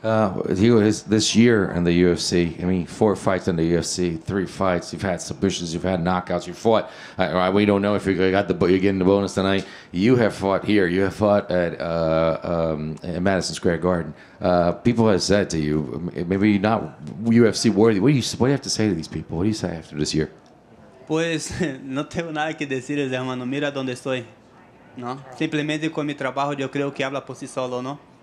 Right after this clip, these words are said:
Speaker 2: Ese no necesito estar contestando a nadie que desacreditó de mi trabajo. Simplemente seguir trabajando, logrando mis objetivos, logrando mis sueños y, y pues mira,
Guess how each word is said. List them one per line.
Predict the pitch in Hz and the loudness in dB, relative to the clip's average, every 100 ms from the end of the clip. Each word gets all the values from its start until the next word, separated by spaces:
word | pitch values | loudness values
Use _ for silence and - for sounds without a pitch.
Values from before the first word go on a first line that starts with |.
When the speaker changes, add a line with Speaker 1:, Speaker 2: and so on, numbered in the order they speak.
| - | -16
Speaker 2:
Ese | 120 117 127 | -12 -8 -8
no | 127 | -8
necesito | 131 131 123 143 143 | -6 -8 -6 -6 -6
estar | 127 127 127 127 120 | -8 -4 -4 -4 -6
contestando | 123 120 110 127 127 | -10 -10 -8 -6 -6
a | |
nadie | 120 127 131 131 127 120 - - - - | -6 -6 -6 -8 -8 -10 -14 -20 -20 -10
que | 131 | -6
desacreditó | 123 123 120 127 110 120 | -4 -6 -6 -8 -6 -6
de | |
mi | 120 | -6
trabajo. | 117 117 127 123 117 - - - - | -8 -4 -4 -6 -14 -20 -20 -20 -12
Simplemente | 135 135 123 123 131 135 127 117 | -10 -6 -6 -6 -4 -4 -2 -4
seguir | 127 131 | -6 -6
trabajando, | 131 131 127 127 139 143 147 147 147 - - - - | -4 -4 -4 -4 -6 -4 -4 -4 -10 -20 -20 -20 -8
logrando | 127 123 127 139 | -6 -4 -4 -2
mis | 135 127 | -2 -2
objetivos, | 123 123 120 117 131 135 135 | -4 -6 -6 -4 -4 -4 -6
logrando | 127 120 127 131 | -4 -6 -4 -6
mis | 127 117 | -6 -6
sueños | 131 131 139 123 | -6 -4 -4 -4
y, | 123 120 113 110 | -4 -6 -8 -12
y | 120 | -12
pues | 117 123 | -10 -8
mira, | 131 160 | -6 -6